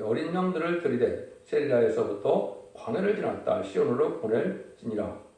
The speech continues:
모압의 여자들은 아론은 나홀에서 떠나지는 새 같고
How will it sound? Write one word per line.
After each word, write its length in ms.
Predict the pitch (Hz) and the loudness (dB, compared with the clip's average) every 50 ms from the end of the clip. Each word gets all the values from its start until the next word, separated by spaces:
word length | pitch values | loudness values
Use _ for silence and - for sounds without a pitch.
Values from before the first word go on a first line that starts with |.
| _ _ | _ _
모압의 460 | 120 117 127 - - 127 123 120 107 | 2 4 6 8 8 6 6 4 4
여자들은 560 | 101 - 107 104 95 180 175 185 202 - - - - - - _ _ | 2 2 2 2 2 2 2 2 0 0 -4 -8 -12 -18 -20 _ _
아론은 680 | - 110 123 139 165 170 165 165 170 170 185 190 - - | 2 4 6 6 6 6 4 2 2 2 0 -2 -4 0
나홀에서 760 | - 135 139 135 135 120 104 - - - 98 - - - - - - - - _ _ | 2 2 2 2 2 2 0 2 2 0 0 0 -2 -4 -10 -12 -18 -20 -20 _ _
떠나지는 500 | - 156 165 180 185 180 170 160 165 165 | 0 0 2 2 2 0 0 0 -2 -2
새 200 | 165 - 190 190 | -2 -2 -2 2
같고 640 | 185 185 160 - - - 214 - - - - - | 2 2 2 2 2 2 4 4 2 0 -4 -8